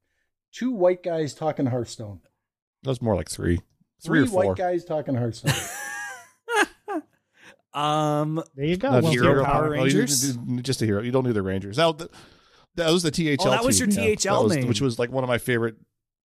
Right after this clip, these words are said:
Speaker 2: names
Speaker 3: Yeah.
Speaker 2: I've ever came up with.
Speaker 3: That was a great name.
Speaker 4: All right. We're on to Matt now because as we, 'cause we kinda had to jump around a little bit depending on the answers here.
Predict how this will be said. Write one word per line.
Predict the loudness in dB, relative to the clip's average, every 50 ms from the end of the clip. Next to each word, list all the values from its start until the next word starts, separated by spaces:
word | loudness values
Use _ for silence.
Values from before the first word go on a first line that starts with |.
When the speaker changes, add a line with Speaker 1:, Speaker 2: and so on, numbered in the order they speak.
| _ _ _ _ _ -10
Speaker 2:
names | -4 -2 0 0 2
Speaker 3:
Yeah. | 2 2 2
Speaker 2:
I've | 2 2
ever | 2 0 -2
came | -4 -2 -2 -2 0
up | 0 0 0
with. | -2 -4 -4 -4 -8 _ _ _ _ _ _ _ _ _ _ _ _ _ _ _ -8
Speaker 3:
That | -4 -2
was | 0 0 0
a | -2
great | -4 -2 -2 -2 -2 0 0
name. | 2 4
Speaker 4:
All | 4
right. | 4 2 0 _ _ _ _ _ -18 -12
We're | -6 -4
on | -2 0 0
to | 2
Matt | 2 2 0 0 2
now | 0 2 2 2
because | 0 0 2 2 2 2 2 0
as | -2 -4 -4 -4
we, | -2 -2 -2 -2 -2 -2
'cause | -2 -2 -2
we | -2
kinda | -2 -2 -2 0
had | -2 -2 -4
to | -4
jump | -4 -4 -4 -4
around | -2 -4 -4 -4
a | -4
little | -4 -4 -4 -4
bit | -4 -6 -6 -6
depending | -6 -4 -4 -4 -2 -2
on | -4 -4
the | -2 -2
answers | -4 -4 -4 -6 -4
here. | -4 -4 -6